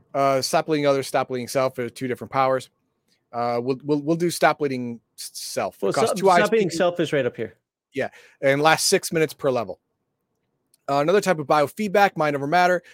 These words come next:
Speaker 1: in which the psychic stops bleeding from wounds and internal injury using the power of his mind. This means stopping additional damage from blood loss, being able to function relatively unimpaired.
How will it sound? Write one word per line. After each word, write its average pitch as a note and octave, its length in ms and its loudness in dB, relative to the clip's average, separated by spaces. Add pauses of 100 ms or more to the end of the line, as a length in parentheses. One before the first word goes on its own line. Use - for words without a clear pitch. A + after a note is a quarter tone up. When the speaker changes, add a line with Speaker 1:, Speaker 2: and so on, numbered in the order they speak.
(120)
Speaker 1:
in D3 100 -4
which D3+ 160 0
the C#3 80 -6
psychic E3+ 360 -2
stops F#3 280 0
bleeding F3+ 320 -4
from D#3 200 -4
wounds E3 280 -2
and C#3 100 -4
internal C#3 380 -6
injury E3+ 340 0
using D3 340 -4
the C#3 60 -4
power D#3+ 300 -2
of D#3 40 -4
his C#3+ 120 -4
mind. A#2+ 360 -6 (300)
This - 160 -8
means D3 180 -4
stopping D#3+ 380 0
additional D#3 340 -2
damage D3+ 260 2
from C3+ 120 -8
blood E3+ 240 2
loss, F3+ 260 6
being C#3 200 -6
able C#3 180 0
to B2 80 -4
function E3 480 -4
relatively E3 480 0
unimpaired. C#3+ 500 -4